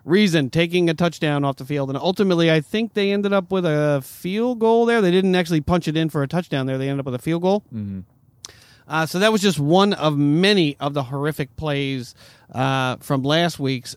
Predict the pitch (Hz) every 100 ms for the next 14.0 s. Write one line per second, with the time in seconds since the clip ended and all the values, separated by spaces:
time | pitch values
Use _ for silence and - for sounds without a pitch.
0 | - 123 131 123 123 131 - 127 143 160
1 | 143 147 151 139 147 143 127 98 107 131
2 | 160 139 123 143 156 _ - _ 123 147
3 | 156 156 156 147 160 - 156 151 151 143
4 | 165 175 160 151 - _ - - - 139
5 | 143 151 151 175 160 180 170 - - -
6 | - 135 151 170 170 170 160 120 139 143
7 | 151 165 160 160 - 170 147 147 143 -
8 | 135 135 131 131 131 - - - 185 175
9 | 170 160 - - - 135 147 143 147 151
10 | 156 156 151 143 135 - 127 131 127 160
11 | 139 139 135 131 131 131 135 135 131 127
12 | - - 127 139 165 170 151 - 147 156
13 | 180 160 156 151 - - 139 139 135